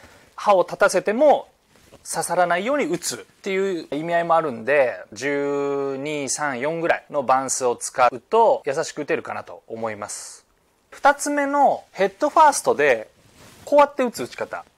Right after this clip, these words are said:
さっきとは逆で、リーディングエッジ、刃が浮いて、後ろのバンスが尻餅をついて滑るような感じになるんで、ヘッドをこうやって使ってアプローチなんか打つ方は、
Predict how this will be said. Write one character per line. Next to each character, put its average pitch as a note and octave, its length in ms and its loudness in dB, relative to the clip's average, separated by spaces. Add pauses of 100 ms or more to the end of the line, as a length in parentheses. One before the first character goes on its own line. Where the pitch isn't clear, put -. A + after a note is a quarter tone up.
(760)
さ - 220 4
っ D#4+ 80 -6
き - 100 -18
と - 80 2
は B2+ 80 2
逆 B2+ 280 0
で、 C#3+ 340 2 (200)
リ C4+ 240 -2
ー - 20 -6
デ E4 80 -4
ィ D#4+ 60 -4
ン D#4+ 40 -4
グ D#4+ 60 -4
エ D#4+ 40 -2
ッ - 40 -6
ジ、 - 120 -8
刃 D#4+ 220 2
が F#3+ 320 2 (180)
浮 A#3+ 160 2
い A#3+ 60 -2
て、 F3+ 440 -2 (520)
後 D4 300 -2
ろ D#4+ 120 2
の D4+ 120 4
バ C4+ 360 2
ン D#4+ 80 -2
ス - 240 2
が D#4 220 0
尻 C#4 300 -2
餅 D4+ 340 -2
を C#3+ 120 0
つ - 180 -4
い F3 100 -2
て D3 180 -2 (140)
滑 F#3+ 160 2
る F3 60 -2
よ C3 100 0
う - 40 -2
な A2+ 80 -8
感 C3+ 240 -6
じ B2+ 100 -8
に C3 80 -6
な C3+ 80 2
る A2+ 120 -6
ん B2 100 -10
で、 F3 220 4 (440)
ヘ - 220 2
ッ C4 80 -2 (160)
ド D#4+ 140 4
を D4 40 2
こ D4+ 120 4
う - 20 8
や - 20 6
っ C#4+ 40 2
て D4 120 -2
使 - 220 2
っ C4+ 100 2
て B3+ 260 -4
ア C#3 60 0
プ E3 160 -4
ロ E3 80 0
ー C#3+ 40 -2
チ D3 100 -2
な B2 80 0
ん - 20 -6
か A#2+ 80 -2
打 D3+ 80 0
つ - 140 -12
方 B2+ 320 0
は、 G3+ 280 4